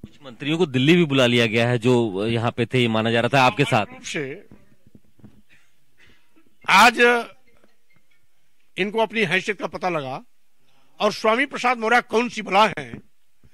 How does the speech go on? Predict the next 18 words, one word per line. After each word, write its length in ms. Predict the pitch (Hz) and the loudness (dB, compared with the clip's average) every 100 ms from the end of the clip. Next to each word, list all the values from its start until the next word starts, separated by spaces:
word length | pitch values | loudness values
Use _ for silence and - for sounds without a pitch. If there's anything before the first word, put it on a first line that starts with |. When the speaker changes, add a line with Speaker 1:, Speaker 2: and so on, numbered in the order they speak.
| - - - | -20 -14 -8
Speaker 2:
इसका 280 | 208 262 | -2 0
भी 140 | 254 247 | 0 0
एहसास 300 | 202 214 202 | -2 -2 -4
शायद 280 | - 202 175 | -6 -8 -8
इनको 220 | 165 165 | -12 -12
आज 180 | 147 113 | -12 -16
हुआ। 240 | 104 101 - - - - - - - - - - - | -20 -20 -20 -20 -20 -20 -20 -20 -20 -20 -20 -18 -6
पहले 240 | 202 262 262 | 0 4 4
अगर 200 | 247 233 | 2 -2
एहसास 380 | 214 214 208 | -2 -4 -6
हो 100 | 202 | -8
गया 140 | 208 196 | -6 -6
होता 260 | 175 175 151 135 214 - - - - - - - - - - - | -6 -12 -16 -18 -20 -20 -20 -20 -20 -20 -20 -20 -20 -20 -20 -16
तो 60 | |
ना 180 | 180 226 | -6 -4
इनका 280 | 226 220 214 | -4 -6 -10
मनमाना 340 | 185 165 175 208 | -10 -10 -8 -8
चलता, 300 | 214 202 | -10 -12